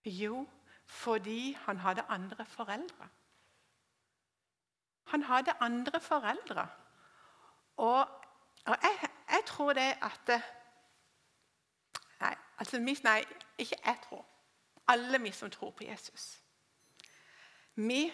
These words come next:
tror på at Gud er vår far. Og at vi har fått en ny familie.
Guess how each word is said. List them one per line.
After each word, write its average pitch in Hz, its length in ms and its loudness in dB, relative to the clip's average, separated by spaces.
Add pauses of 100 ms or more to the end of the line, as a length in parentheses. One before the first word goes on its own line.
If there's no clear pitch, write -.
(100)
tror 233 360 -2
på 190 180 2 (1300)
at - 240 -12 (120)
Gud 240 340 -10 (400)
er 220 100 -10
vår 226 120 -8
far. - 480 -8 (1120)
Og 226 140 8
at 240 100 2
vi 262 300 2 (160)
har 196 120 0
fått 277 400 6
en 240 220 0
ny 269 420 0
familie. 269 720 4